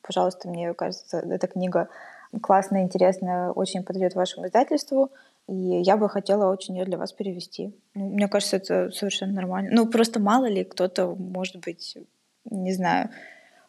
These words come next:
э, не дойдёт до него тоже, всяко бывает, <laughs> что вы хотите переводить, а не просто предлагать. Ну, вряд ли, конечно, но я думаю, что лишний раз выразить словами желание не повредит.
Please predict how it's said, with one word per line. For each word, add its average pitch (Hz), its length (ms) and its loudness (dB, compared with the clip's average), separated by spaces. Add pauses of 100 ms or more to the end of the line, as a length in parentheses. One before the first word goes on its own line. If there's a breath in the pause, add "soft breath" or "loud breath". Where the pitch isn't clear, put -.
э, 170 480 -2
не 226 100 8
дойдёт 185 400 4
до - 100 -12
него 156 260 -10
тоже, 196 340 -8 (160)
всяко - 320 -6
бывает, 175 340 0 (140)
<laughs> - 360 -2
что - 220 4
вы 190 140 2
хотите 196 440 -4
переводить, 196 420 -2
а 220 40 0
не 226 120 -2
просто 196 360 0
предлагать. 180 420 -4
Ну, 233 140 2
вряд 196 280 2
ли, 254 60 0
конечно, 196 420 -8
но 247 300 -8 (300)
я 196 100 0
думаю, 226 300 -2
что 175 440 -6
лишний 190 360 -4
раз 190 260 -2 (320 loud breath)
выразить 196 400 0
словами 196 520 0 (300)
желание 190 420 0
не 180 80 -4
повредит. 180 540 -6